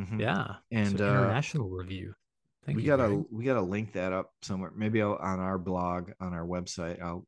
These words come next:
Speaker 1: I'll make note of that, that people can
Speaker 2: Yeah.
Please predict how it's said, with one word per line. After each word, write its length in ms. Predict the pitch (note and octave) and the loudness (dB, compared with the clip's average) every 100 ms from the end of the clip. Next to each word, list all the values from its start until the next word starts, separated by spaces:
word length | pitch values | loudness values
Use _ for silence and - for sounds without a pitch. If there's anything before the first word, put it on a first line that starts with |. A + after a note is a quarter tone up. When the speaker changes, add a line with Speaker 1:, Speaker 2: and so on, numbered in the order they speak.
| - | -10
Speaker 1:
I'll 120 | E2+ | -8
make 240 | E2+ E2 E2+ | -8 -8 -8
note 260 | E2 E2 - | -8 -8 -10
of 100 | E2 | -8
that, 220 | D#2+ D#2+ | -8 -8
that 160 | D2+ - | -12 -10
people 420 | E2 - D2 - | -10 -8 -12 -12
can 240 | - D#2+ F2 - | -12 -12 -8 0
Speaker 2:
Yeah. 240 | D#4+ F#2+ | 0 0